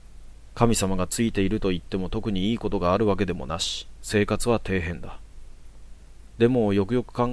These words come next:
えると、再び神田神社に行ってから地元に戻るようになった。犬猫には嫌われるようになった。そして極めつけは実家のピーちゃんだ。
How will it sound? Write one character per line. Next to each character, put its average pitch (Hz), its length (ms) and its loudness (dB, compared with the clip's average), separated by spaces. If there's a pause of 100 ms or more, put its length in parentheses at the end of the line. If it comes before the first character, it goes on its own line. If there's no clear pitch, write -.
え 127 60 4
る 123 80 -4
と、 90 500 2
再 117 220 2
び 113 120 -2
神 110 280 -2
田 123 120 4
神 117 260 -4
社 110 100 4
に 92 140 0
行 85 80 -4
っ - 40 -16
て - 140 -4
か 104 140 0
ら 95 100 2
地 - 160 -4
元 107 240 0
に 104 100 2
戻 92 280 2
る 120 80 0
よ 95 160 4
う 80 40 -2
に 73 100 -8
な 69 100 -6
っ 62 40 -4 (100)
た。 - 180 -10 (1400)
犬 104 260 2
猫 101 280 4
に 92 120 2
は 76 140 -4 (100)
嫌 98 200 4
わ 101 80 6
れ 104 100 4
る 107 120 2
よ 107 140 4
う 95 40 0
に 76 100 -4
な 76 100 -6
っ - 20 -12 (120)
た。 - 140 -14 (2500)
そ 104 180 -2
し - 100 -2
て 95 200 2
極 110 260 2
め 113 120 2
つ - 100 -4
け 110 80 0
は 95 120 4
実 85 220 -6
家 104 100 2
の 92 100 0
ピ 110 200 -2
ー 92 40 -2
ち - 100 -2
ゃ - 20 -6
ん - 100 -6
だ。 - 180 -12